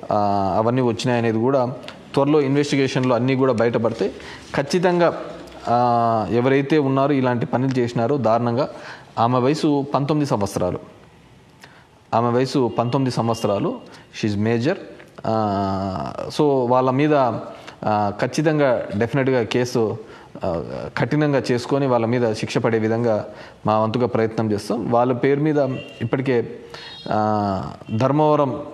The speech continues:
రూరల్ పరిధిలో, ఆ, ఎఫ్ఐఆర్లో త్రీ సెవెంటీ టూ డాష్ ట్వంటీ ట్వంటీ కింద కేసు రిజిస్టర్ కాబడింది. ఆ, త్రీ నాట్ టూ సెక్షన్, ఆ, టూ నాట్ వన్ రెడ్ విత్ థర్టీ ఫోర్ ఐపీసీ కింద పెట్టి, అదేవిధంగా ఎస్సీ ఎస్టీ కేసు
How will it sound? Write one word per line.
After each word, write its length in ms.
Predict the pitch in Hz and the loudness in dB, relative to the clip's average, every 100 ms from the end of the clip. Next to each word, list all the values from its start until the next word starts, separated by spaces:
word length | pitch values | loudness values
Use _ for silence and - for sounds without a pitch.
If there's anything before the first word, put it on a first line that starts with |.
| - | -6
రూరల్ 340 | 117 135 147 143 | 0 2 2 2
పరిధిలో, 440 | 131 123 120 123 101 - - - - 110 | 0 0 2 0 -2 -8 -18 -20 -8 -2
ఆ, 200 | 110 104 | 0 0
ఎఫ్ఐఆర్లో 800 | 110 110 135 127 117 117 113 147 - - - - | 0 0 0 2 2 0 0 -4 -14 -20 -20 -8
త్రీ 180 | - 143 | -2 0
సెవెంటీ 320 | 147 147 139 | 2 0 0
టూ 240 | 131 139 113 107 | 0 0 0 0
డాష్ 160 | 107 | -2
ట్వంటీ 340 | 104 120 120 131 | 0 0 0 0
ట్వంటీ 300 | 127 113 113 | 0 -2 -2
కింద 200 | 113 113 | 0 0
కేసు 560 | 101 95 - 113 113 | 0 -2 -2 -2 0
రిజిస్టర్ 280 | 110 107 110 | -2 -2 -2
కాబడింది. 500 | 110 104 107 113 196 - - - - - - | 0 0 0 -2 -4 -8 -16 -18 -20 -12 -4
ఆ, 200 | 104 101 | -2 -2
త్రీ 240 | - 135 | 0 0
నాట్ 220 | 147 143 | 2 2
టూ 80 | 143 | 0
సెక్షన్, 400 | 131 123 - 156 151 - - | 0 -2 -2 -4 -4 -12 -8
ఆ, 280 | 110 110 110 110 | -4 0 -2 -2
టూ 60 | 127 | 0
నాట్ 260 | 127 123 | 0 0
వన్ 300 | 120 120 117 107 - - - 104 | 0 0 0 -4 -10 -20 -6 -2
రెడ్ 200 | 113 123 | 0 2
విత్ 200 | 127 123 | 0 0
థర్టీ 180 | 104 | -2
ఫోర్ 180 | - 120 | 0 0
ఐపీసీ 380 | 110 107 117 117 | 0 0 -2 -2
కింద 200 | 107 113 110 98 - | -2 0 0 0 -4
పెట్టి, 360 | - 104 156 160 | -6 -2 -2 0
అదేవిధంగా 680 | 117 120 120 123 120 110 - | 0 0 0 0 0 0 -2
ఎస్సీ 260 | 110 - | -4 0
ఎస్టీ 220 | 131 120 110 | -2 -2 -4
కేసు 460 | 117 113 117 104 | -2 -2 0 -2